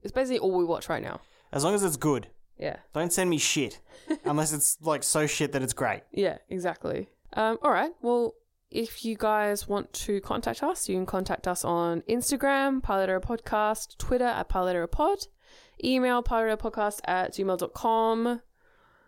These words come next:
Speaker 1: What else is there? YouTube. Check out our YouTube channel. We've got new videos up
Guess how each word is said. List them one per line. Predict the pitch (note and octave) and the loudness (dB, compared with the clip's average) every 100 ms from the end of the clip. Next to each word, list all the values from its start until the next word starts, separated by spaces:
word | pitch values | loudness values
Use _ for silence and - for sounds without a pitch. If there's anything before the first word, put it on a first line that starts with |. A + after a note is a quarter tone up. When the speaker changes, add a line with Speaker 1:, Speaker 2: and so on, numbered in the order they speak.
| - | -8
Speaker 1:
What | G#3+ | -2
else | F3+ F3 | -2 -2
is | F3 | -6
there? | E3+ E3+ - _ _ - | -6 -6 -10 _ _ -6
YouTube. | A3 A#3 C4+ B3 A#3 | -2 0 2 2 2
Check | - A#3 | -2 -2
out | G#3+ | 0
our | G#3 | 2
YouTube | G#3 G#3 G#3+ | 0 -2 0
channel. | - G3+ G3+ | 2 2 2
We've | G3 | 0
got | - C#4 - | 2 0 2
new | C4 | 0
videos | A#3+ C4 A#3+ A#3 A3+ A3+ A3+ A3+ - | 2 2 4 4 4 4 4 2 0
up | G3+ A#3+ | 0 0